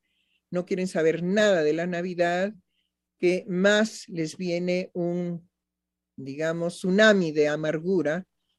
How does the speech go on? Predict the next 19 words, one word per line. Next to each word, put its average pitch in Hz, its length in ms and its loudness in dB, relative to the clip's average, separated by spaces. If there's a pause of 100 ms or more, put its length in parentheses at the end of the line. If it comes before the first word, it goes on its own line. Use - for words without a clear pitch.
(460)
que 156 120 -4
hay 156 120 -2
que 165 120 -4
decirlo 147 460 -6
así, 185 340 -4
hay 165 120 -2
mucha 196 480 -4
gente 135 600 -8
en 143 220 -12
esta 156 240 -12
Navidad 156 560 -4 (340)
que - 100 -6
va 156 100 0
a 156 80 -4
tener 165 360 -4
un 165 120 -6
tsunami 170 720 0 (200)
de 143 80 -8
amargura, 135 640 -8